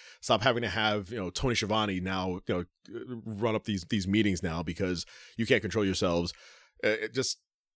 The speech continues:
put, put the product out that you had there. It worked. That's why people loved it. And so let's get back to the basics. Uh, Jon Moxley pulling a, I, I wasn't even supposed to be here today from, like, Clerks, where last week,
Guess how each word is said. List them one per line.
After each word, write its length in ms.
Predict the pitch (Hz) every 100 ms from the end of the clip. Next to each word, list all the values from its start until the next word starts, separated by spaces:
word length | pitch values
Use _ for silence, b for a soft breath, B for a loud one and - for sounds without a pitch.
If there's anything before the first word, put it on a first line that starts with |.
| _ _ -
put, 180 | 185 -
put 100 | 190
the 60 | 123
product 280 | 156 139
out 140 | 135 131
that 120 | 101
you 60 | 101
had 240 | 104 110
there. 160 | 113 120
It 140 | 98
worked. 340 | 98 127 127 -
That's 160 | 101
why 100 | 117
people 220 | 104 101 107
loved 200 | 104 107
it. 120 | 110 -
And 140 | 95 -
so 400 | 107 92 90 - - _ _ _ _ -
let's 140 | 107 -
get 120 | 90
back 180 | 98 -
to 340 | 104 90 82 - _ _ _ -
the 80 | 104
basics. 480 | 95 90 78 - - _ _ _ _ _ 95
Uh, 420 | 92 90 85 87 _ _ _ _ _ _ _
Jon 220 | 113 120 101
Moxley 340 | 110 107 104
pulling 300 | 113 101 92
a, 160 | 90 95
I, 80 | 101 -
I 40 |
wasn't 320 | 104 127 135 123 -
even 100 | 135
supposed 160 | - 107
to 60 |
be 120 | 95
here 120 | 143 98
today 320 | 85 78 73 -
from, 200 | - 95
like, 140 | 90 -
Clerks, 400 | 110 92 - - - _ _ -
where 280 | 95 92 90
last 280 | 104 104 -
week, 220 | 107 90